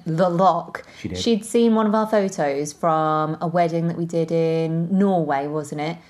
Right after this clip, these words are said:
Speaker 1: Where
Speaker 2: Yeah.
Speaker 1: there was this beautiful black and white photo of a bride kind of with her hand draping
Speaker 2: Yeah.
Speaker 1: behind her, walking into the water, and she wanted to try and
Speaker 2: Yeah.
Speaker 1: recreate that, didn't
Speaker 2: She,
Speaker 1: she?
Speaker 2: she
Speaker 1: I was
Speaker 2: did.
Speaker 1: so impressed. I
Speaker 2: I mean,
Speaker 1: cannot
Speaker 2: she was
Speaker 1: believe our
Speaker 2: absolutely
Speaker 1: couples.
Speaker 2: hardcore.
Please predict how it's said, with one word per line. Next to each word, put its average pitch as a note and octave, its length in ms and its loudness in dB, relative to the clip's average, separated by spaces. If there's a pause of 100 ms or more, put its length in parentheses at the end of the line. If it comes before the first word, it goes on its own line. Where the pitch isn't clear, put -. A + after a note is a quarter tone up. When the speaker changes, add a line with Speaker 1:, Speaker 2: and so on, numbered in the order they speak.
(100)
Speaker 1:
Where F#3+ 180 0
Speaker 2:
Yeah. D#3+ 40 -2
Speaker 1:
there E3 100 2
was D#3 140 -2
this D#3+ 100 -8
beautiful F3 340 -6
black E3 260 -2
and F3 80 -2
white D#3 220 -2
photo D#3+ 300 -2
of C#3 80 -4
a D3+ 40 -6
bride D3 440 -4
kind D3+ 200 -6
of D3 140 -12
with D3 140 -4
her C#3 400 -2
hand D3 480 -8
draping D3 380 -4
Speaker 2:
Yeah. G2 140 -2
Speaker 1:
behind D#3+ 280 -2
her, D3+ 120 -2
walking D3 420 -4
into D3+ 200 -8
the D3+ 80 -10
water, D#3 380 -4
and B2 180 -6
she - 80 -10
wanted D3+ 360 -6
to - 100 -12
try D3 260 -4
and C#3 240 -6 (240)
Speaker 2:
Yeah. A2 320 -4
Speaker 1:
recreate E3 840 -2
that, E3+ 340 -2
didn't G#3 200 0
Speaker 2:
She, G3+ 160 0
Speaker 1:
she? F3 40 -4
Speaker 2:
she - 60 -10
Speaker 1:
I A#3 100 4
was C4+ 160 0
Speaker 2:
did. - 80 -8
Speaker 1:
so C4 320 2
impressed. B3+ 640 2
I - 60 2
Speaker 2:
I - 20 -4 (140)
mean, A3+ 60 0
Speaker 1:
cannot A#3 280 2
Speaker 2:
she G3 80 2
was A#3+ 120 6
Speaker 1:
believe F#3 440 2
our D#3 60 0
Speaker 2:
absolutely E3+ 340 0
Speaker 1:
couples. A#2+ 640 2
Speaker 2:
hardcore. - 200 -10